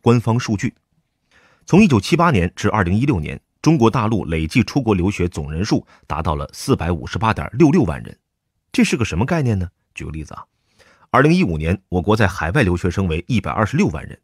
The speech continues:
约占全球国际留学生的四分之一。也就是说，每四个国际留学生当中就有一个是中国人，这其中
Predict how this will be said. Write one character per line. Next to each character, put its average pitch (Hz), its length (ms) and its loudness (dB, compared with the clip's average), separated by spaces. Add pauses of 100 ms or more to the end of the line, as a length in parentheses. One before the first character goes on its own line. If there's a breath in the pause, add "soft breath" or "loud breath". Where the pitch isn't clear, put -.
(380 soft breath)
约 117 160 6
占 98 160 2
全 123 300 2
球 104 200 0
国 92 220 0
际 - 100 0
留 90 160 0
学 98 140 0
生 82 160 -2
的 85 140 -4
四 - 180 -4
分 113 160 0
之 123 140 -2
一。 131 120 -4 (540 soft breath)
也 107 140 6
就 175 100 6
是 139 80 6
说， 151 180 4 (280 soft breath)
每 95 200 6
四 202 280 0
个 101 120 2
国 90 200 2
际 95 100 0
留 85 140 2
学 87 120 0
生 95 200 0
当 98 180 2
中 107 180 0 (180 soft breath)
就 110 120 2
有 73 140 0
一 80 140 0
个 123 200 0
是 - 140 -8
中 110 180 2
国 85 100 -4
人， 57 160 -10 (340)
这 110 120 4
其 107 160 0
中 117 160 4